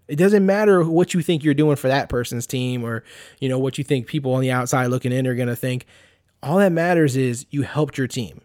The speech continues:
right? If, you know, you, you, you lost your quarterback, you had, say, a Carson Palmer, an Aaron Rodgers,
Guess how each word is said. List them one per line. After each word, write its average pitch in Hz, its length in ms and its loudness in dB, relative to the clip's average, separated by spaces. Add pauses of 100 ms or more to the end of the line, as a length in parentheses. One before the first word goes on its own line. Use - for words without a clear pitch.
(280)
right? 131 280 0 (800)
If, 135 420 -4 (200)
you 165 100 -2
know, 156 120 4
you, 135 240 -2
you, 139 260 -2
you 139 160 -2
lost 147 320 2
your 151 80 0
quarterback, 151 520 2
you 135 60 -2
had, 139 220 -2
say, 139 140 0
a 123 60 -4
Carson 143 440 0
Palmer, 147 460 0 (160)
an 113 120 -12
Aaron 147 300 4
Rodgers, 147 580 4